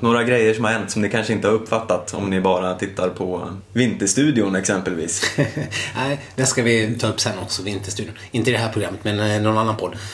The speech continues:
Speaker 2: Eh, men vi
Speaker 1: Alltså,
Speaker 2: ska
Speaker 1: vi älskar Vinterstudion, men
Speaker 2: Ja.
Speaker 1: de kanske inte pratar om, eh,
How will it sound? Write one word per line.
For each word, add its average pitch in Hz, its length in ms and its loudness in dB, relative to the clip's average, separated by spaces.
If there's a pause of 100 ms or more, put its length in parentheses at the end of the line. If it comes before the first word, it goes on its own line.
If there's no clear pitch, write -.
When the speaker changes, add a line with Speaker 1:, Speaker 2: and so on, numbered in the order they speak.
(140)
Speaker 2:
Eh, 110 60 -8
men 120 360 2
vi 135 60 4
Speaker 1:
Alltså, 120 260 0
Speaker 2:
ska 107 100 0
Speaker 1:
vi - 60 2
älskar 101 380 2
Vinterstudion, 95 800 0
men 101 100 2
Speaker 2:
Ja. 98 160 0
Speaker 1:
de 95 180 0
kanske 98 260 -2
inte 95 180 -2
pratar 95 380 2
om, 95 200 -2
eh, 92 200 -2